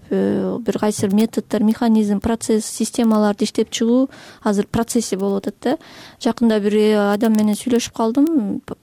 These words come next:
посол менен, анан бир мамлекеттин, анан ал айтат да, э, «Биз деген учуп баратып самолетту жасап атабыз», — депчи.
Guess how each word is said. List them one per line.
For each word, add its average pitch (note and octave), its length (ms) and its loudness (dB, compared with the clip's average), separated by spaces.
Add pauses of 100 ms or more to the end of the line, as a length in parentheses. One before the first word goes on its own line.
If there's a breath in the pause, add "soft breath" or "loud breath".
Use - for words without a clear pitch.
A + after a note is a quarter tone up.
посол F#3+ 300 -4
менен, F#3 320 -2
анан G3+ 540 0
бир G3 100 0
мамлекеттин, F#3+ 880 -2 (480 loud breath)
анан G#3 240 2
ал G#3 40 4
айтат G#3+ 360 0
да, C4+ 160 0 (400 loud breath)
э, F#3+ 380 0
«Биз G3+ 180 0
деген G#3 320 2
учуп - 240 -2
баратып A#3 340 -2
самолетту G#3 540 0
жасап F#3+ 300 -2
атабыз», — - 340 -8
депчи. - 360 -12